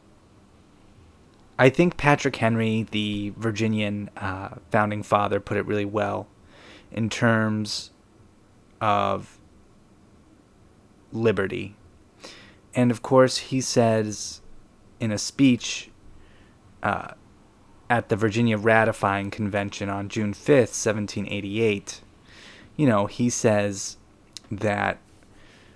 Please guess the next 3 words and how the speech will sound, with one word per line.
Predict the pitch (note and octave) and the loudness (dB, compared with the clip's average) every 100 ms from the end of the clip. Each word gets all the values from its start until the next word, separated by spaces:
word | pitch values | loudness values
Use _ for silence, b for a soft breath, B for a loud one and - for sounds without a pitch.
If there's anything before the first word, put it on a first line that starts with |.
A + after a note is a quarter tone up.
| b - _ - - - - - - - - - - | b -20 _ -20 -20 -20 -20 -20 -20 -20 -20 -20 -18
we | A2+ A2+ C#3 D3+ | -6 6 8 8
should | - B2+ | 4 2
be | B2+ A#2+ A#2 | 4 6 4